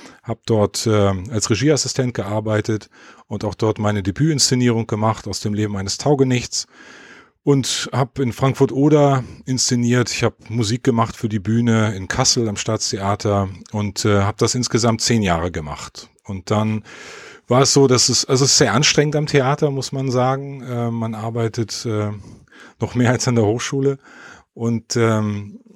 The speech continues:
das ging auf die Gesundheit. Also irgendwann stellte sich wirklich die Frage, ob ich das weitermachen kann. Und ich war auch, äh, war dann auch, als ich dreißig war, ziemlich durch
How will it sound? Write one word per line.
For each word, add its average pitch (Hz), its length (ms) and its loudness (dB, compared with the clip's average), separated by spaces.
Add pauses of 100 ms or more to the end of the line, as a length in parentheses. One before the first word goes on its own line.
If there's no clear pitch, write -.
(120)
das 127 340 0
ging 139 240 0
auf 127 140 -2
die 143 100 0
Gesundheit. 110 600 0
Also 98 200 -6
irgendwann 113 260 -2
stellte 117 240 2
sich 101 180 0
wirklich 113 220 -2
die 117 100 -4
Frage, 107 400 0
ob 104 100 -6
ich 98 60 -12
das - 240 -4
weitermachen 110 540 0
kann. 117 300 0
Und 107 160 -4
ich 98 120 -8
war 104 160 2
auch, 101 300 -4
äh, 104 320 -2 (220)
war 104 200 -2
dann 104 200 -2
auch, 101 160 -4
als 107 120 -4
ich 107 120 -4
dreißig 104 420 0
war, 110 220 -2
ziemlich 117 300 -4
durch 151 380 4